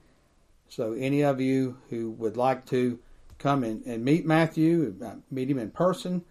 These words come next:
um, especially maybe some of our members who, uh, have not been with us for a while, uh, we'd like for you, you to come back and, and be part of the fellowship and community, uh, here at Ninth Avenue. And you can do that by joining us,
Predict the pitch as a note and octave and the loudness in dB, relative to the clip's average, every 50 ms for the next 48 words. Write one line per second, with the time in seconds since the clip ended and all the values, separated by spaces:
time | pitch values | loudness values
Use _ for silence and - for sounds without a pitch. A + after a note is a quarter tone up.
0 | _ _ _ _ _ _ _ _ _ _ _ - G#2+ G#2+ G#2 G2+ G2+ - - - | _ _ _ _ _ _ _ _ _ _ _ -12 -12 -10 -10 -10 -12 -6 -2 0
1 | C3+ C#3 C3+ - C#3+ B2+ B2 C#3 D3 D3 D3 - - D#3 D#3 D#3 C#3+ D3+ D3+ D3+ | 0 0 0 -2 -2 0 2 2 2 2 0 0 2 2 2 4 4 4 4 4
2 | D3+ D#3+ E3+ F3 E3 C#3 B2 A#2 A2 - - - B2 A#2+ A#2+ A#2 A2+ G#2 - _ | 4 4 2 2 0 -2 -4 -4 -4 -6 -8 -10 -10 -8 -6 -6 -6 -8 -10 _
3 | _ _ _ _ _ _ - - G2 A2 A#2 B2+ B2 B2+ C#3 C#3 D3 C3+ C#3+ D3 | _ _ _ _ _ _ -20 -18 -12 -6 -4 -4 0 2 2 2 2 2 2 2
4 | D3+ D3+ C#3+ B2+ - - G#2+ - - - B2+ A#2+ A2+ A2 G#2+ G#2+ A#2 A2+ A2+ G#2+ | 2 2 2 0 -2 -4 -8 -10 -6 -4 -2 -2 0 -2 -2 -2 -2 -2 0 -2
5 | G#2 G2+ G2 F#2+ - - - - - - - _ _ - G#2 G2+ G2+ G#2 A#2 A#2 | -2 -4 -6 -10 -12 -18 -20 -20 -20 -20 -20 _ _ -14 -14 -12 -12 -12 -10 -6
6 | A2+ B2+ C3+ C3 C3 - C#3 C3 B2+ B2+ A#2 B2 B2+ B2 - B2 A2+ - - B2 | -2 0 0 0 0 0 0 0 0 -2 -2 -4 -6 -6 -8 -10 -12 -12 -14 -18
7 | B2 - _ - - - D3+ C#3+ C#3 D3 C#3 C#3 C3 A#2+ - B2 A2+ - - B2 | -20 -20 _ -10 -4 -2 0 0 2 2 2 2 2 -2 -4 -10 -12 -10 -10 -10
8 | A2+ A#2 C#3 D3 D3 - - - C#3+ C3 B2 A#2 G#2+ G#2+ A2 G#2+ G#2 F#2+ - _ | -4 -2 -2 -2 -2 -2 -2 0 2 2 2 0 -2 -4 -6 -6 -6 -6 -10 _
9 | _ _ _ _ _ _ - C#3 C3 B2+ B2 B2 - - A#2+ A2+ - A2+ G2 - | _ _ _ _ _ _ -2 0 0 0 0 -2 -4 -4 -6 -6 -6 -10 -10 -8
10 | A#2+ A#2+ A2+ A2+ A2 G#2 - A2 G2+ G2+ - _ _ _ _ - - _ _ _ | -8 -8 -6 -8 -8 -8 -6 -6 -6 -8 -10 _ _ _ _ -20 -20 _ _ _
11 | - G#2 G#2+ G#2+ G#2+ - - C3 B2 A2 - A#2+ A#2 A2+ A2 G#2 - A#2 A2+ G#2+ | -18 -14 -14 -12 -8 -4 -2 -2 -2 -2 -2 -4 -4 -4 -6 -6 -4 -4 -4 -4
12 | G#2+ G#2+ G#2 G2+ F#2+ F#2 F#2 - _ _ _ _ _ - - _ _ _ _ - | -4 -6 -6 -8 -8 -10 -14 -18 _ _ _ _ _ -20 -20 _ _ _ _ -12
13 | G#2+ G#2 A#2+ B2 - A#2+ A2 A#2+ C3+ C#3 B2+ B2+ C3 C3 C3+ C3 A#2+ A#2+ A#2 A2+ | -10 -8 -8 -6 -4 -4 0 2 2 2 4 2 2 2 2 0 -2 -4 -6 -4
14 | A2 B2 B2 C3 B2+ B2+ B2+ B2 B2 B2 A#2+ - - - | -4 -4 -2 -2 -2 -2 -2 0 -2 -2 -2 -4 -8 -12